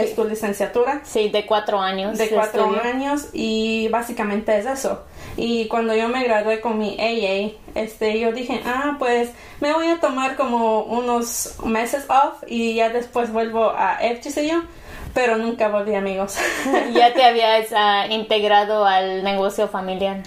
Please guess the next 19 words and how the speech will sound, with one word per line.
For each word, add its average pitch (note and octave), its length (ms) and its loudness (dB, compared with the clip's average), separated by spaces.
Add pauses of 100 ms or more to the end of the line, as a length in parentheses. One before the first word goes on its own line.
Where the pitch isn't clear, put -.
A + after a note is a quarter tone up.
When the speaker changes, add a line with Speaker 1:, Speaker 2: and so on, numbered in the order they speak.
(140)
Speaker 1:
Eh, A#3+ 160 0
sí, A#3+ 260 0
este, A3+ 420 0
fue A#3+ 220 -2
cuando G#3+ 720 2
estaba A#3 480 0
en A3+ 100 -2
mi G#3+ 100 0
tiempo A#3+ 360 -2
libre, C#4+ 440 0 (500)
decidí, A#3+ 840 -2
eh, G#3 480 0
trabajar G#3+ 720 0
un A#3 220 0
poco A#3+ 300 -2
con, G#3 380 -2 (180)
con A3+ 140 0
mi G#3+ 80 0
papá A3 480 0